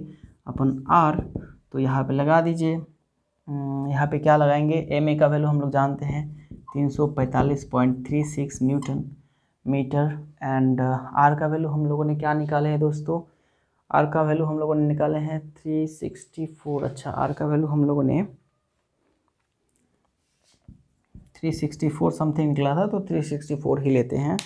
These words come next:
तो यहाँ से क्या होगा? तीन सौ पैंतालीस पॉइंट सिक्स टू by three sixty, थ्री सिक्सटी फ़ोर, that is ज़ीरो पॉइंट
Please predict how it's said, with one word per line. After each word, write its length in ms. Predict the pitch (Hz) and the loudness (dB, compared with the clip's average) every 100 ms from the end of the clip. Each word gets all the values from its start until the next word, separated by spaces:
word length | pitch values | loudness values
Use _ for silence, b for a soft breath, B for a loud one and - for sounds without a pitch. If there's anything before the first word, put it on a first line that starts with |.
| B B B _ | B B B _
तो 60 | 135 | 0
यहाँ 180 | 139 139 | 0 0
से 140 | 151 | -2
क्या 180 | 151 165 | 0 0
होगा? 340 | 151 147 151 202 - _ - _ _ _ _ _ _ _ _ _ _ | 2 2 2 0 -4 _ -20 _ _ _ _ _ _ _ _ _ _
तीन 160 | 156 156 | -6 -2
सौ 160 | 156 160 | 0 0
पैंतालीस 440 | 151 147 151 156 156 | 0 2 2 0 -2
पॉइंट 200 | 147 151 | 0 0
सिक्स 320 | 151 151 - - | -2 -6 -10 -8
टू 100 | 151 | -2
by 200 | 147 139 147 156 - _ | 2 2 0 -2 -12 _
three 180 | 147 147 | -6 -6
sixty, 560 | - 147 - - 143 143 - _ _ _ _ _ _ _ _ _ _ | -6 -10 -10 -10 -8 -8 -10 _ _ _ _ _ _ _ _ _ _
थ्री 160 | - | -10
सिक्सटी 400 | 147 - - - | -8 -8 -10 -8
फ़ोर, 460 | 139 - 151 147 156 - _ _ _ _ _ _ | -8 -6 0 0 0 -10 _ _ _ _ _ _
that 160 | 139 143 | -2 4
is 160 | 147 156 156 - | 4 2 -6 -12
ज़ीरो 260 | 139 160 165 | -4 2 2
पॉइंट 460 | 165 165 160 165 | 4 2 2 0